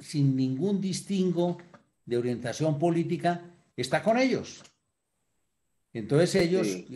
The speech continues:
Speaker 1: de-, deciden utilizar esa figuración que la tiene muy merecida por los logros que han hecho y meterse en el complejo mundo de la política,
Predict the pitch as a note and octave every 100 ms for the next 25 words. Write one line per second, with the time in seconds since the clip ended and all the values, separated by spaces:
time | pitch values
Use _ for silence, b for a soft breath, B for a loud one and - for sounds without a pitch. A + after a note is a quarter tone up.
0 | A#2+ A2 C3+ C#3 C3+ C3 C#3+ E3 F#3 C#3+
1 | D3+ C3 B2+ - D3 D#3 D3+ - b b
2 | b _ _ C#3 C3+ C3+ D#3 D#3 C#3+ B2+
3 | - - C3+ B2+ B2+ A2+ - C3 D#3 C#3+
4 | F3 C3 B2+ D#3 D3+ C#3+ D#3+ B2+ B2 C3
5 | C3+ C#3 B B B _ B2 A#2 A#2+ A2+
6 | C3 D3 D3 D#3 D3 C#3+ E3 E3 B B
7 | _ C3+ C3+ C#3+ D#3 F3+ D3 G3 - -
8 | C#3+ C3+ E3+ F#3 G3 F3+ G3 E3 F3 F#3+
9 | F3+ G3 - B2 C3+ C3 C#3 D#3 B3 -
10 | A#3 C#3 A2 -